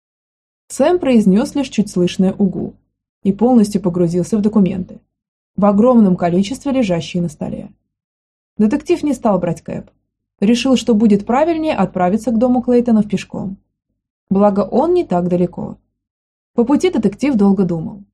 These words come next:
откуда будет правильнее проникнуть в дом. Остановился на чёрном ходе. Так любопытные зеваки и соседи, интересующиеся чужой жизнью,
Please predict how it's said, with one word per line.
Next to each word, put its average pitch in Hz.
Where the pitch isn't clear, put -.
откуда 339
будет 294
правильнее 185
проникнуть 180
в 202
дом. -
Остановился 180
на 311
чёрном 175
ходе. -
Так 294
любопытные 226
зеваки 233
и 202
соседи, 233
интересующиеся 214
чужой 202
жизнью, 190